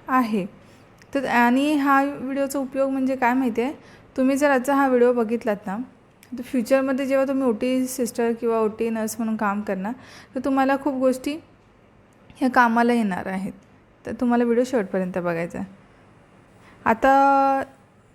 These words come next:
शस्त्रक्रिया म्हणजे ऑपरेशन जे लागणारे सर्व सा-, पहिलं बघूया आपण काय आहे ते. तर शस्त्रक्रियेसाठी लागणारे सर्व साहित्य व हत्यारास ती जबाबदार असते, म्हणजे इन्स्ट्रुमेंट असतात त्याच्यासाठी कोण जबाबदार असतं?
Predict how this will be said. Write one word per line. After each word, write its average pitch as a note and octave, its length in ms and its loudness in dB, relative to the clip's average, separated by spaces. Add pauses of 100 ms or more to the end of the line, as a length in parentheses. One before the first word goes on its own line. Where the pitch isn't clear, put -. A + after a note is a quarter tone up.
(160)
शस्त्रक्रिया C4 760 0
म्हणजे G#3+ 220 0
ऑपरेशन A3+ 500 0
जे B3 280 4
लागणारे G#3+ 380 0
सर्व A3 220 -2
सा-, A3 160 -4
पहिलं G#3 320 0
बघूया F#3 240 -4
आपण G#3 220 -4
काय G3 220 -2
आहे F#3 120 -2
ते. B3 140 -4 (520)
तर C4+ 80 2
शस्त्रक्रियेसाठी C4+ 840 2
लागणारे A3+ 380 4
सर्व A#3+ 300 0
साहित्य A3+ 480 -2
व B3+ 80 0
हत्यारास A#3 720 -2 (480)
ती A#3+ 100 2
जबाबदार G#3 400 4
असते, G3 160 -4
म्हणजे A#3+ 220 0
इन्स्ट्रुमेंट B3+ 560 0
असतात G#3 340 -4 (1040)
त्याच्यासाठी A#3 520 -2
कोण A#3+ 200 0
जबाबदार A3 360 0
असतं? A3+ 260 -6